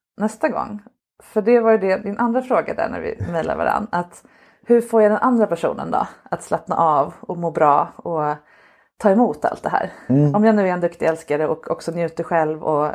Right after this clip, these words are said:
Speaker 1: allt det här. Hur hjälper jag den jag är med att känna likadant? Och jag tror att om du lär dig själv det här som vi pratar om nu, så kommer du också kunna leda den andra personen in i samma.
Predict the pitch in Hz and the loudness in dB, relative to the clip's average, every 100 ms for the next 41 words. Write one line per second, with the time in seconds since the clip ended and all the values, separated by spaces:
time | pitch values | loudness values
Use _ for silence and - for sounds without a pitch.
0 | - 147 147 151 156 - - _ _ _ | -4 -6 -6 -4 -4 -4 -10 _ _ _
1 | _ - 214 190 170 170 - 196 196 180 | _ 2 4 4 0 -6 -4 0 0 0
2 | - 165 170 - - 185 165 156 160 170 | -6 -4 -2 -2 -6 -8 -6 -4 -4 -4
3 | 151 - 175 - 170 - 151 151 - - | -6 -10 -10 -12 -14 -8 -8 -8 -10 -4
4 | 175 - 208 - - _ _ _ _ - | -2 -2 -6 -18 -20 _ _ _ _ -20
5 | _ _ _ _ _ 190 214 226 233 - | _ _ _ _ _ 2 4 4 2 2
6 | 202 240 202 170 170 254 254 196 - - | 2 6 6 4 2 2 2 0 0 -2
7 | 208 - - 185 170 - - - - 185 | -4 -8 -10 -4 -4 -4 -6 -8 -10 -6
8 | 202 180 175 175 180 - 180 175 214 160 | -6 -4 -6 -6 -10 -8 -8 -2 0 0
9 | 196 _ _ _ _ _ _ _ _ - | -4 _ _ _ _ _ _ _ _ -2
10 | 202 185 170 202 196 180 226 214 156 120 | 2 2 4 2 2 0 -2 -2 -4 -4
11 | - - 165 156 - 151 139 160 147 156 | -6 -8 -10 -10 -6 -6 -4 -8 -6 -6
12 | 156 | -6